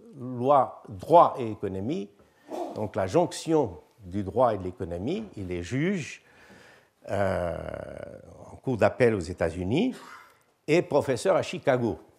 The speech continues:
Il est dans le milieu, il est un, un économiste, un,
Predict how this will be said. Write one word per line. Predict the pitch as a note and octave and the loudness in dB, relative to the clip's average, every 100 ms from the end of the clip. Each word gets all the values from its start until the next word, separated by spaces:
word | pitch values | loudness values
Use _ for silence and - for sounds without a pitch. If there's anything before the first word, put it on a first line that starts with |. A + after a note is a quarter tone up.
| _ _ _ _ _ - | _ _ _ _ _ -6
Il | A2+ A2+ | -2 2
est | E3+ G3 - | 4 2 -4
dans | G2 C#3+ | 0 4
le | D#3 | 4
milieu, | A#2+ A2+ E2+ G#2 F3+ B3 | 0 -4 -4 0 2 2
il | A#2 | -4
est | - | -4
un, | F#2 | -4
un | F2 D2+ D2+ D2 D2 D2 F2 G#2 - E2 | -4 -6 -10 -12 -14 -20 -20 -20 -18 -14
économiste, | D#2+ F#2 F2+ G#2 G2 - - | -6 -4 -2 -2 -6 -10 4
un, | B2+ A#2+ | 6 6